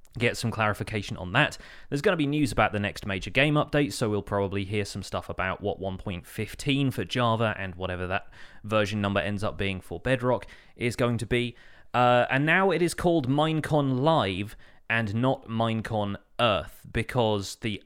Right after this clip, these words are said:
Earth name has been taken by the new augmented reality mobile game that was teased on the Microsoft Twitter account that we briefly covered last week.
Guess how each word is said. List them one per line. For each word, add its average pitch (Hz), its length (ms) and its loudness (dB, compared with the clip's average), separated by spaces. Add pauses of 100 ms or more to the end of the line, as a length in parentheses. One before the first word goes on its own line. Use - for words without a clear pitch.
Earth 262 340 4
name 98 420 -2 (420)
has 165 260 0
been 165 180 0
taken 139 480 0
by 123 480 2
the 131 100 0
new 170 300 0
augmented 117 440 -2
reality 98 400 -2
mobile 139 400 4
game 110 240 -2
that 107 120 -8
was 107 300 -2
teased 127 520 -4
on 107 180 -2
the 98 160 -4
Microsoft 110 640 -4
Twitter 117 300 -2
account 98 300 -6
that - 60 -14
we 101 100 -8
briefly 107 400 -6
covered 95 300 -6
last 90 320 -6
week. - 240 -2